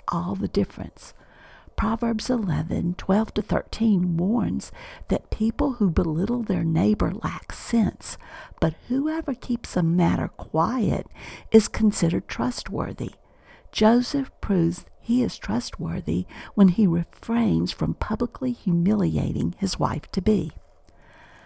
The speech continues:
I have observed a tendency in some husbands and wives to attempt to prove their superiority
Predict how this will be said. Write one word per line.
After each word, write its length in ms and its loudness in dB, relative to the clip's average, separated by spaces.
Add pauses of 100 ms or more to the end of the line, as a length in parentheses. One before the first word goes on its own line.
(360)
I 60 4
have 180 -4
observed 580 -4
a 40 -6
tendency 800 -2
in 160 2
some 320 0
husbands 640 0
and 180 2
wives 380 -2
to 160 0
attempt 480 -4
to 100 -12
prove 400 -2
their 140 0
superiority 1000 -2